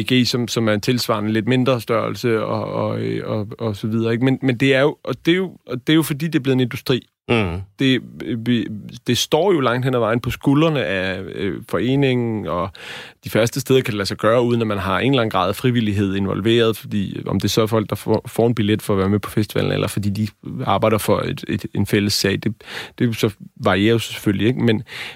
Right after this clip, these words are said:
Speaker 2: men det, det er klart, at, at der er en efterspørgsel, og der er et udbud. Øh, og så kan man sige, så længe de, de to ting, øh, i en eller anden grad følges ad, så længe efterspørgselen er der, så, så kan det jo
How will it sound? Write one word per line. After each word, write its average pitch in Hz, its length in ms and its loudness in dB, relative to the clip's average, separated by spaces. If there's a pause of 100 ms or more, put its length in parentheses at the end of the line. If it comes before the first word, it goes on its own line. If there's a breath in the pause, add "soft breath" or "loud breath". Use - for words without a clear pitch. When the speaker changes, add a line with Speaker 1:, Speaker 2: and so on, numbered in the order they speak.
Speaker 2:
men 104 200 0
det, 104 120 -2 (180)
det 117 60 0
er - 40 -4
klart, 117 380 0
at, 110 120 -6 (200)
at 101 200 -4
der 104 80 2
er 101 140 2
en 101 120 2
efterspørgsel, 135 800 0 (140)
og 117 120 -6
der 107 60 4
er 104 40 4
et 104 80 -2
udbud. 113 460 0 (360)
Øh, 107 480 0
og 117 120 -2 (200)
så - 360 -2 (240)
kan 135 120 0
man 107 100 0
sige, 107 180 -2
så 113 80 0
længe 123 220 4
de, 147 120 -2 (140)
de 139 80 0
to 131 200 0
ting, 123 340 0
øh, 98 280 0 (180 loud breath)
i - 40 -2
en 120 60 4
eller 113 120 4
anden 113 80 2
grad 107 140 2
følges 113 320 0
ad, 101 320 -2
så 110 100 -2
længe 117 160 2
efterspørgselen 107 500 -2
er 104 80 0
der, 101 80 0
så, - 160 0 (120)
så - 420 0
kan 117 120 -2
det 107 60 -2
jo 104 120 -4